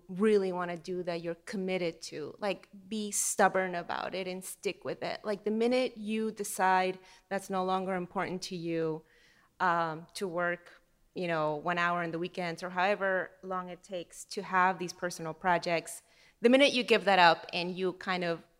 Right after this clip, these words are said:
do sell your soul to making money and doing work that you don't care about, that relationship is gonna erode and you will find it really hard to get back to it. I think it's a mix of being stubborn and just resourceful and,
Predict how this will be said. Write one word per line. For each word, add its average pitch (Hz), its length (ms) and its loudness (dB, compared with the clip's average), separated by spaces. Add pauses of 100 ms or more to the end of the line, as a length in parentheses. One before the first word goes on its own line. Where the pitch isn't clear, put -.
(140)
do 302 180 4
sell 165 300 2
your 165 160 0
soul - 380 0
to - 140 -4
making 190 540 -4
money 196 360 -2
and 208 180 -2
doing 185 280 -2
work 175 260 -2
that 196 100 -2
you 190 80 -4
don't 185 220 -6
care 202 260 0
about, 180 380 2 (320)
that 214 320 6
relationship 175 760 -4
is 170 100 -10
gonna 170 220 0
erode 151 420 0
and 196 180 -2
you 180 220 -2 (120)
will 185 260 -4
find 165 260 -4
it 156 120 -4
really 175 260 0
hard 165 260 -4
to 120 80 -12
get - 200 -8
back - 220 0
to 165 140 -6
it. 156 160 -4 (320)
I 214 100 2
think 202 240 2
it's - 280 -6
a 208 60 -6
mix 190 320 -6
of 170 140 -8
being 170 300 -6
stubborn 165 560 -2
and 160 160 -10
just - 380 -10
resourceful 165 760 -2
and, 165 180 -4